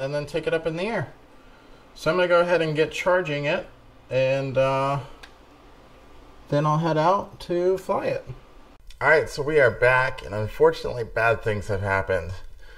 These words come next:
So here's the Phantom four. Here's the landing gear on one side. Here's the landing gear on the other side.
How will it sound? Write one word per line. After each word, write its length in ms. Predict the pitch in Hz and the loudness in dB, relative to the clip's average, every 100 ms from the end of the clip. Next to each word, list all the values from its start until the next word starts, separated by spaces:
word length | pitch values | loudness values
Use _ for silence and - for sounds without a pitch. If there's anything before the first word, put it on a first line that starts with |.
| - - - | -20 -20 -18
So 500 | - 107 104 104 101 | -4 4 6 6 2
here's 320 | 95 123 139 | -4 0 0
the 80 | 135 | 0
Phantom 420 | 120 135 120 117 | -2 -2 -2 -6
four. 520 | 107 107 107 104 104 104 - - - - - - - - - - - | -8 0 4 4 2 -4 -12 -20 -20 -20 -20 -20 -20 -20 -20 -20 -4
Here's 200 | 113 107 | -4 0
the 60 | |
landing 300 | 107 104 104 | 0 0 -2
gear 180 | 101 98 | -4 -2
on 140 | 98 98 | -2 -4
one 200 | 98 92 | -6 -8
side. 520 | - 87 90 87 101 - - - - - - - - - - - | -6 -2 -2 -2 -4 -8 -16 -20 -20 -20 -18 -16 -16 -16 -16 -10
Here's 200 | 104 95 | -8 -8
the 80 | 95 | -2
landing 300 | 98 95 95 | -2 -2 -4
gear 160 | 92 | -2
on 100 | 92 | -2
the 80 | 90 | -2
other 180 | 92 90 | -2 -2
side. 540 | - 87 85 80 87 | -4 -8 -6 -6 -6